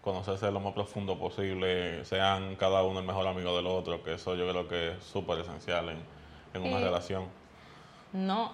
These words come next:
Speaker 2: y lo repito ya por última vez, no crean que el matrimonio va a ser la solución a los problemas
Speaker 1: Ujú.
Speaker 2: del noviazgo. Eso nunca va a ser así.
Speaker 1: Al revés, van a aparecer más problemas, <laughs> van a trabajar más.
Speaker 2: Entonces, ¿qué otra cosa?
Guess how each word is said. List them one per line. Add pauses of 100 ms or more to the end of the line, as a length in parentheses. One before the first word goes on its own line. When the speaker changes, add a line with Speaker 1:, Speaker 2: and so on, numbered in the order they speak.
Speaker 2:
y
lo
repito
ya
por
última
vez, (380)
no
crean
que
el
matrimonio
va
a
ser
la
solución
a
los
problemas
Speaker 1:
Ujú.
Speaker 2:
del
noviazgo. (160)
Eso
nunca
va
a
ser
así.
Speaker 1:
Al
revés,
van
a
aparecer
más
problemas, (220)
<laughs>
van
a
trabajar
más. (640)
Speaker 2:
Entonces,
¿qué
otra
cosa?